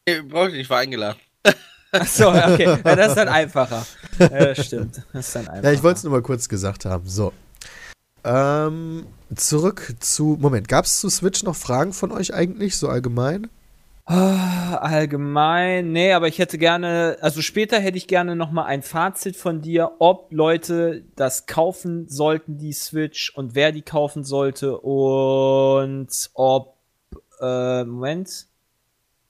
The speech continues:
Speaker 2: Ja doch, und ob man, ob man die sich kaufen sollte generell. Also
Speaker 3: Okay.
Speaker 2: ganz, ganz am Ende,
Speaker 3: Was fährt denn
Speaker 2: also
Speaker 3: hier
Speaker 2: was
Speaker 3: ein
Speaker 2: du so deiner Meinung nach,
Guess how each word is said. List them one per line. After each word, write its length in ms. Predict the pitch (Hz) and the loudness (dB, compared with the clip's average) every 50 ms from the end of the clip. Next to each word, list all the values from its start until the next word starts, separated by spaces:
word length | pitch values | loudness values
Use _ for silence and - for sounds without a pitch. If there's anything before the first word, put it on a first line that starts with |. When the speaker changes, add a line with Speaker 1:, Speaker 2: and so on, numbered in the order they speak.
| _ _ _ _ _ _ _ _ _ _ _ _ _ _ _ _ _ _ _ _ _ - | _ _ _ _ _ _ _ _ _ _ _ _ _ _ _ _ _ _ _ _ _ -2
Speaker 2:
Ja 120 | 135 143 | -2 0
doch, 260 | 123 131 113 113 - | 0 -2 -4 -4 -4
und 220 | - 160 165 160 - | -2 -2 0 0 0
ob 180 | 165 160 165 | 0 0 0
man, 200 | 165 156 151 143 135 156 - | -2 -4 -4 -4 -6 -8 -8
ob 140 | 165 156 | -6 -4
man 140 | - 156 143 | -4 -4 -4
die 100 | 135 135 | -6 -8
sich 240 | 127 131 127 120 - | -8 -10 -10 -12 -10
kaufen 340 | - - 123 110 - 117 104 | -8 -6 -6 -6 -8 -10 -12
sollte 320 | - 98 90 92 - 104 | -10 -10 -10 -10 -10 -12
generell. 540 | 85 101 98 101 95 85 92 90 85 85 - _ _ _ _ _ _ _ _ _ _ _ _ _ _ _ _ _ _ _ _ _ _ _ _ _ | -12 -12 -12 -12 -12 -12 -12 -12 -12 -14 -16 _ _ _ _ _ _ _ _ _ _ _ _ _ _ _ _ _ _ _ _ _ _ _ _ _
Also 180 | - 135 123 110 | -8 -2 0 0
Speaker 3:
Okay. 280 | 104 - 113 120 131 175 | 2 4 4 4 4 4
Speaker 2:
ganz, 100 | 208 - | 2 -2
ganz 200 | 151 143 139 - | -6 -6 -2 0
am 140 | 156 143 139 | 0 0 0
Ende, 120 | 143 143 | 0 0
Speaker 3:
Was 120 | - - | 0 2
fährt 220 | - - 143 175 - | 2 2 2 2 2
denn 60 | 262 | 0
Speaker 2:
also 80 | 214 151 | 0 2
Speaker 3:
hier 100 | 147 156 | 4 4
Speaker 2:
was 60 | 151 | 4
Speaker 3:
ein 140 | 143 139 143 | 4 2 0
Speaker 2:
du 60 | 170 151 | 0 -4
so 100 | 165 160 | -8 -6
deiner 280 | 156 160 151 147 147 | -4 -2 -2 -2 -2
Meinung 300 | 147 147 147 151 151 147 143 | 0 0 0 0 -2 -4 -2
nach, 360 | 139 131 131 131 - - | -2 -2 -2 -4 -6 -12